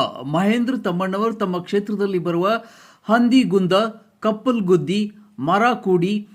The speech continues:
ಪಾಲಬಾವಿ, ಮುಗುಳ್ಕೋಡ, ಹಿಡಕಲ್, ಅಲಕನೂರು, ಅಳಗವಾಡಿ ಗ್ರಾಮಗಳಲ್ಲಿ ಗುದ್ದಲಿ ಪೂಜೆ ಮಾಡುವುದರೊಂದಿಗೆ ಎಸ್ ಸಿ ಪಿ ಮತ್ತು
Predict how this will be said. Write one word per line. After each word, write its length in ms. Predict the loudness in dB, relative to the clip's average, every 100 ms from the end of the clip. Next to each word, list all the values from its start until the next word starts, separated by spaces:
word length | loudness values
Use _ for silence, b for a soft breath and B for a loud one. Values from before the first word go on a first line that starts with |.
| b b _
ಪಾಲಬಾವಿ, 800 | 2 2 2 2 2 2 0 -2 -8 -8
ಮುಗುಳ್ಕೋಡ, 580 | -2 2 2 2 0 0 0 -2 -10 _
ಹಿಡಕಲ್, 520 | 2 2 2 0 0 -6 _ _
ಅಲಕನೂರು, 840 | 2 2 2 2 4 2 -2 -12 _
ಅಳಗವಾಡಿ 640 | 0 2 2 2 2 2 0
ಗ್ರಾಮಗಳಲ್ಲಿ 760 | 0 0 0 0 0 0 -4
ಗುದ್ದಲಿ 440 | -2 -2 0 -2
ಪೂಜೆ 360 | 0 -2 -2 -2
ಮಾಡುವುದರೊಂದಿಗೆ 800 | -2 0 0 0 -2 -2 -2 -4
ಎಸ್ 500 | -4 -8 0 0 0
ಸಿ 160 | -4
ಪಿ 240 | -4 -4 -2
ಮತ್ತು 520 | -2 -4 -6 -6 -6